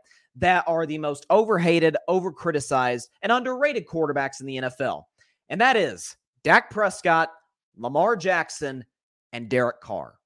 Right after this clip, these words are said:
We're talking, talking about Derek Carr today, who today is,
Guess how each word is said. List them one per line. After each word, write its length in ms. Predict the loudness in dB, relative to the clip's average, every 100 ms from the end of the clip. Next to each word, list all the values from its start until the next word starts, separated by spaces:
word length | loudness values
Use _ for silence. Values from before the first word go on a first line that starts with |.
| -12
We're 100 | 0
talking, 260 | 0 0
talking 180 | -2 -2
about 180 | -2 -2
Derek 220 | -4 -4
Carr 220 | -2 -2
today, 240 | 0 -2 -2
who 280 | -4 -4 -6 -14 _
today 380 | -6 -2 0 2
is, 460 | 2 2 -2 -14